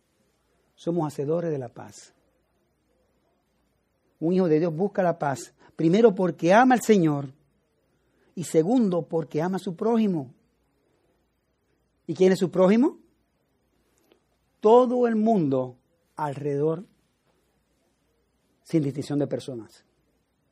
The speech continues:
¿Quieres ser fiel al Señor? Busca la paz. Procura la paz. Evita el conflicto en vano.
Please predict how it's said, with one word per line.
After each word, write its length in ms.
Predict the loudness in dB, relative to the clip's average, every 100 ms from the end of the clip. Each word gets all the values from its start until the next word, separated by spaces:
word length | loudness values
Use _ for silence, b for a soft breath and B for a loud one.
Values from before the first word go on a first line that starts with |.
| _ _ _ _ _ _ _ _ _ _ _ _ _ _ _ _ _ _ _ _ _ _ _ _ _ -8
¿Quieres 260 | -4 -2
ser 140 | -4 -4
fiel 200 | -2 -2
al 80 |
Señor? 340 | -2 -6 -6 -8 _ _ _ _ _ _ _ _ _ _ _ _ _ _ _ _ _ _ _ _ _ _ _ _ _ _ _ _ _ _ _ _ _ _
Busca 240 | -8 -6
la 120 | -10 -12
paz. 400 | -12 -14 -18 _ _ _ _ _ _ _ _ _ _ _ _ _ _ _ -6
Procura 400 | -6 -4 -4 -6
la 140 | -6
paz. 240 | -6 -6 -8 -14 -20 _ _ _ _ _ _ _ _ _ _ _ _ _ _ _ _ _ _ _ _ _ _ _ _ _ _
Evita 400 | -4 -2 -2 -4
el 100 | -8
conflicto 600 | -6 -8 -6 -6 -6 -6
en 160 | -6 -6
vano. 460 | -4 -2 -2 -4